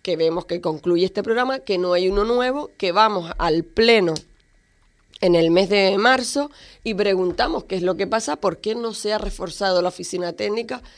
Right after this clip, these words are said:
y nos dicen que no encuentran encaje para ese programa. Han tenido dos años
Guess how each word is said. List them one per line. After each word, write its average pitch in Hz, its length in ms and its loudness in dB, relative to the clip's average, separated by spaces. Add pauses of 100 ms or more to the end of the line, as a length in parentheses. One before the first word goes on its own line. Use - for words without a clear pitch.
(240)
y - 80 -8
nos 190 140 2
dicen 220 280 -4
que 196 200 0
no 233 180 2
encuentran 180 580 -2
encaje 214 580 -4
para 175 440 -4
ese 190 300 -4
programa. 156 400 -8
Han 202 100 -4
tenido 226 460 -6
dos 226 320 -4
años 311 340 -2